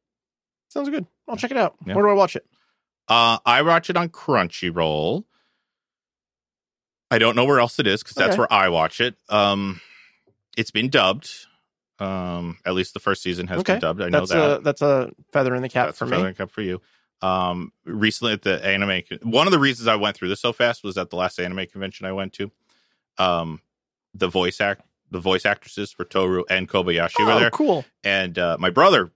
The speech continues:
Speaker 2: really likes the show. He actually got me into it. And so he wanted to go to that panel, and I was like, "Shit, I better watch as much of this
Speaker 1: Yeah.
Speaker 2: before the panel. I don't want something spoiled."
Speaker 1: Right.
Speaker 2: Um, but the nice thing is they've so far only done the first season, and they're working on season two, so
Speaker 1: That's
Speaker 2: noth-,
Speaker 1: cool.
Speaker 2: nothing was spoiled for me.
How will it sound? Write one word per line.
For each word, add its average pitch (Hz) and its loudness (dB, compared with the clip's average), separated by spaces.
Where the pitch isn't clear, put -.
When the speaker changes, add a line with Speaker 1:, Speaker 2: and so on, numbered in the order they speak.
Speaker 2:
really 104 2
likes 87 0
the - -8
show. 80 -8
He 95 -4
actually 92 -10
got 78 -8
me 78 -8
into 87 -10
it. 71 -12
And 95 -8
so 107 0
he 113 4
wanted 113 2
to 101 0
go 98 2
to 87 0
that 78 -2
panel, 98 -4
and 78 -6
I - -8
was 71 -16
like, - -20
"Shit, - -6
I 87 0
better 82 0
watch 90 2
as 82 -6
much 90 -4
of 87 -12
this 80 -12
Speaker 1:
Yeah. 117 0
Speaker 2:
before 101 0
the 82 -8
panel. 120 -2
I 85 -2
don't 92 0
want 87 -4
something 82 -10
spoiled." 107 0
Speaker 1:
Right. 120 0
Speaker 2:
Um, 73 -6
but 117 -2
the 117 0
nice 120 0
thing 117 -6
is 95 -2
they've 98 -2
so 95 -2
far 95 -4
only 85 -6
done 76 -10
the - -18
first - -20
season, 71 -18
and - -20
they're - -18
working 80 -12
on 80 -20
season - -20
two, - -20
so - -12
Speaker 1:
That's - -6
Speaker 2:
noth-, - -6
Speaker 1:
cool. - -6
Speaker 2:
nothing 95 -8
was - -16
spoiled - -20
for - -20
me. 85 -20